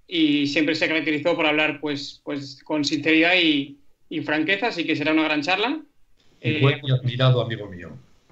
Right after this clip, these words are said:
Speaker 1: Eso es. Y, y bueno, aprovecho para recomendar que os, que os suscribáis al canal para tener más noticias como las recomendaciones de,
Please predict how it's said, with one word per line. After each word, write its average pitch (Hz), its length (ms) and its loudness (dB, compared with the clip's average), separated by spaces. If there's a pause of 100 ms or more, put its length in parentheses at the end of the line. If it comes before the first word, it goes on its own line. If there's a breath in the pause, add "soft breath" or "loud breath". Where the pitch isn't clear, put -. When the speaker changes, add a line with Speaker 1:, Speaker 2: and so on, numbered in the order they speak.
(160)
Speaker 1:
Eso 143 300 -6
es. 127 260 -12 (200)
Y, 151 920 0
y 160 160 -2
bueno, 156 200 2
aprovecho 147 400 0
para 160 200 2
recomendar 156 540 0
que 151 160 -2
os, 151 280 -10
que 165 80 -4
os 147 60 -6
suscribáis 170 420 0
al 165 120 0
canal 165 260 2
para 160 160 0
tener 160 240 0
más 156 160 -2
noticias 156 400 -2
como 156 260 -2
las 156 120 0
recomendaciones 151 680 0
de, 156 320 2